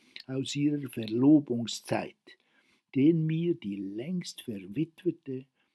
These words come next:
und über neunzigjährige Margrit vor einigen Monaten zu lesen gab,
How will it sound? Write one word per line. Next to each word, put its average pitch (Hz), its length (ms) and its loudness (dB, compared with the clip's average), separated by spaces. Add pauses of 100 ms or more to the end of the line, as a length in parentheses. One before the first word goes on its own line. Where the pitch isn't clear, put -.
(160)
und 110 280 -6
über 180 400 -2
neunzigjährige 123 1400 -2
Margrit 110 640 -6 (680)
vor 123 180 -2
einigen 123 600 -2
Monaten 117 840 -4 (220)
zu 123 200 -4
lesen 117 520 -2
gab, 147 440 -8